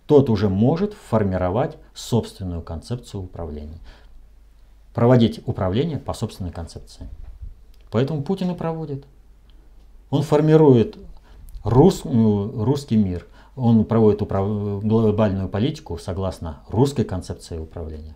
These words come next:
Он создаёт многорегиональный блок, где всем народам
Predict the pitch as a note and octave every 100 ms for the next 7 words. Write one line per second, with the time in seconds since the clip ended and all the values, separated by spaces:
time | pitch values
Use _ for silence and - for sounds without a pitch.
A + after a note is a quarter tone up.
0 | - G#2+ G#2 F#2 F2 F2+ F#2+ F#2 E2+ E2
1 | E2 E2 E2 E2 D#2 F2 D#3 - - -
2 | _ - F#2 F#2+ F2 - F2+ E2 E2+ C#3
3 | A#2+